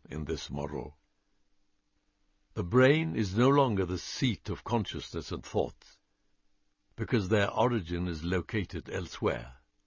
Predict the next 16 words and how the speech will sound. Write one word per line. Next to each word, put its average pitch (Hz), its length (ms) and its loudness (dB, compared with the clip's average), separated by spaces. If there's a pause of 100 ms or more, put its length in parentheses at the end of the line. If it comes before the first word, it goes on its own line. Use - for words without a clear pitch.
(600)
It 127 160 2
is 131 160 4
held 156 320 2
in 117 100 0
the 113 100 4
total 170 500 2
ego, 92 600 2
which 107 200 -4
is 110 160 -2
considered 143 640 2
a 123 120 4
real 170 400 4
entity 123 480 -2
of 82 200 -4
subtle 160 420 -2
nature, 85 540 -2